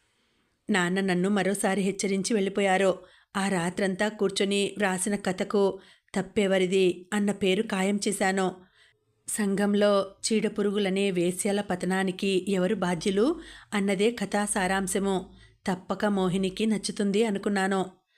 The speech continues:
ఆఫీస్కు వెళ్ళి పనిలో లీనమయ్యాను. "మిస్టర్ కృష్ణ," తలెత్తి చూశాను.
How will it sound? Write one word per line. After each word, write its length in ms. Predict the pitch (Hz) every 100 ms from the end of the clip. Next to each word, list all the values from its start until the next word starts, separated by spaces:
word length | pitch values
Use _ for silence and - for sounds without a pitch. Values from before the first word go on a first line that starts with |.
| - - -
ఆఫీస్కు 500 | 202 196 220 214 -
వెళ్ళి 440 | 190 185 196 190 -
పనిలో 280 | 202 190 202
లీనమయ్యాను. 800 | 208 190 208 190 190 196 190 180 - _ _ _ _ _ _ -
"మిస్టర్ 300 | 202 - 190
కృష్ణ," 540 | - - 220 220 180 160 - _
తలెత్తి 380 | 220 208 202 233 226
చూశాను. 480 | 202 208 202 185